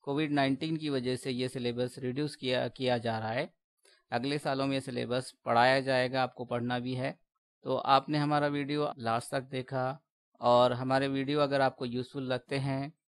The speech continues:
तो हमारे वीडियोज़ को लाइक कीजिए, हमारे चैनल को सब्सक्राइब कीजिए और इस वीडियो को ज़्यादा से ज़्यादा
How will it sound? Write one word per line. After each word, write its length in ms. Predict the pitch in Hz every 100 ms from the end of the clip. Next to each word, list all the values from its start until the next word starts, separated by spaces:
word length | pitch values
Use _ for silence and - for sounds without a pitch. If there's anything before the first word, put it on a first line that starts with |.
| _ _ _ _ -
तो 40 |
हमारे 280 | 120 123 120
वीडियोज़ 460 | 123 123 135 135 -
को 160 | 127 120
लाइक 300 | 110 120 127
कीजिए, 520 | 143 135 139 139 139
हमारे 400 | 131 120 120 120
चैनल 340 | 113 120 117 117
को 80 |
सब्सक्राइब 500 | 117 120 - 135 135 131
कीजिए 400 | 135 127 135 131
और 160 | 120 117
इस 140 | 113
वीडियो 260 | 120 117 117
को 140 | 123
ज़्यादा 220 | 120 117
से 140 | 113 113
ज़्यादा 240 | 117 139